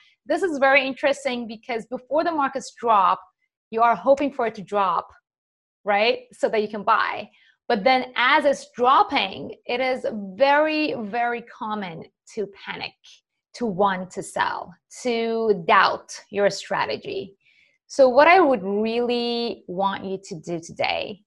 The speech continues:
is to start creating a journal and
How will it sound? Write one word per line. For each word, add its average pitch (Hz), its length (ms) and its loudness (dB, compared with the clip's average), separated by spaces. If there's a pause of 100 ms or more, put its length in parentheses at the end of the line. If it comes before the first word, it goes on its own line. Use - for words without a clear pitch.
(180)
is - 240 -12
to - 60 -18
start 226 720 2
creating 269 720 -4
a 262 80 -2
journal 190 800 -4 (1120)
and 233 560 2